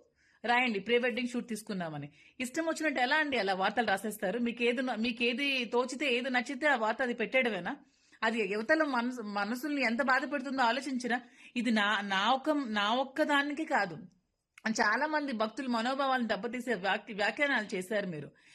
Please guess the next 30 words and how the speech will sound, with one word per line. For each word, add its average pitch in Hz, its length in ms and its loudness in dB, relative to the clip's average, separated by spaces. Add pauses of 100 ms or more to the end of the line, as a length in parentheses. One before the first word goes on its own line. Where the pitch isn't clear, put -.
(140)
ఇవి 233 240 -6
చాలా 226 160 2
తప్పు. 233 300 -2
ఇలాంటి 233 300 0
తప్పుడు 240 220 -4
ప్రచారాలు 247 460 2
మీరు 208 220 -4
చేయకండి. 180 380 -4 (320)
నేను 226 200 0
అంటే 269 320 0
మీద 254 240 -4
చాలా 208 140 2
చట్టపరమైన 247 680 0
చర్యలు 233 240 -2
ఖచ్చితంగా 269 420 -2
తీసుకుంటాను. 226 540 -2
ఇది 233 140 -2
నిజంగా 294 380 2
అయితే 320 180 0
మీరు 294 180 0
నిజంగా 269 280 0
ప్రూవ్ 269 340 -4
చేయండి. 202 400 -2 (320)
నేను 254 200 2
ఏ 233 280 2
శిక్ష 277 300 -4
వేసినా 269 340 0
దానికి 240 300 0
రెడీగా 214 320 0
ఉంటాను. 165 360 -4